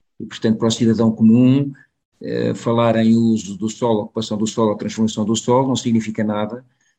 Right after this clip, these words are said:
Aliás, solo também não significa, porque para o cidadão comum solo significa solo orgânico, não é? Não, é uma linguagem técnica. Mas, apesar de tudo,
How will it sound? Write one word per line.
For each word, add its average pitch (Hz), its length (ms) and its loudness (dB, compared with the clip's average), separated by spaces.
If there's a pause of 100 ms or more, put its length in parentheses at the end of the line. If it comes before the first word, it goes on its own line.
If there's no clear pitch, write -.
Aliás, 117 360 0
solo 131 340 2
também 113 200 2
não 117 100 2
significa, 123 720 -2
porque 113 340 -6 (100)
para 113 80 -2
o 110 40 0
cidadão 110 400 2
comum 117 200 2
solo 123 560 0 (140)
significa 120 540 -2
solo 113 260 -2
orgânico, 117 580 0
não 95 140 -10
é? 107 160 -10
Não, 90 280 -20 (1200)
é - 140 -16
uma 104 160 -6
linguagem 117 440 0
técnica. - 540 -2 (420)
Mas, 123 160 0
apesar 147 320 2
de 165 60 -12
tudo, 147 420 -2